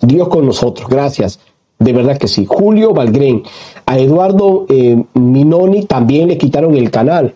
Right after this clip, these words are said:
un gran patriota. Sí, escuchen esto por hablar de Trump.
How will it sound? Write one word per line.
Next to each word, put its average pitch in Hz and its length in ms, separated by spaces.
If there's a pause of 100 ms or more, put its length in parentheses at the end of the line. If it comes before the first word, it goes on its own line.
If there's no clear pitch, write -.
(160)
un 147 140
gran 170 280
patriota. 156 540
Sí, 285 320 (100)
escuchen 202 540
esto 196 300
por 127 140
hablar 127 260
de 151 80
Trump. 92 320